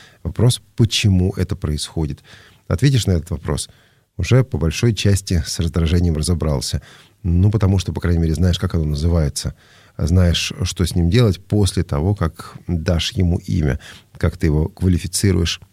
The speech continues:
определишь. А, ещё один был комментарий, интереснейший комментарий. Мы говорили в прошлый раз с вами в конце нашего библейского фрагмента.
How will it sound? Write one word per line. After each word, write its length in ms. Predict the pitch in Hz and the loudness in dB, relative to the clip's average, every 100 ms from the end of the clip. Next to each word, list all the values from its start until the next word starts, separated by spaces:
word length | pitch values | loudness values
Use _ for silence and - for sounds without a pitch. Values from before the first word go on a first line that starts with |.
| _ | _
определишь. 640 | - 87 92 92 87 90 - - - - - - - | -8 -4 -2 0 -2 -4 -10 -20 -20 -20 -20 -16 -2
А, 140 | 90 | 2
ещё 380 | 98 107 - 117 | 4 2 2 2
один 220 | 92 87 | 2 2
был 140 | 80 80 | 0 -2
комментарий, 580 | 92 95 131 143 104 | 0 2 4 4 2
интереснейший 800 | 101 90 101 104 90 - 80 - 80 | -2 0 2 2 2 -2 -2 -2 -4
комментарий. 800 | 80 80 76 78 71 90 131 - - | -2 -2 -2 0 0 0 -2 -4 -2
Мы 240 | 78 90 | 0 2
говорили 520 | 87 82 110 170 143 | 2 4 4 4 2
в 100 | - | 0
прошлый 400 | - 95 - 90 | -2 -2 0 2
раз 200 | 104 117 | 2 2
с 100 | - | 2
вами 260 | 107 104 92 - - - | 2 2 0 -8 -20 -20
в 100 | - | 0
конце 420 | 95 92 101 82 | 2 2 2 2
нашего 320 | 78 76 80 | 0 -2 -4
библейского 500 | 78 85 87 - 82 | -2 0 -2 -2 -4
фрагмента. 580 | 92 104 165 170 117 | 0 2 2 2 -2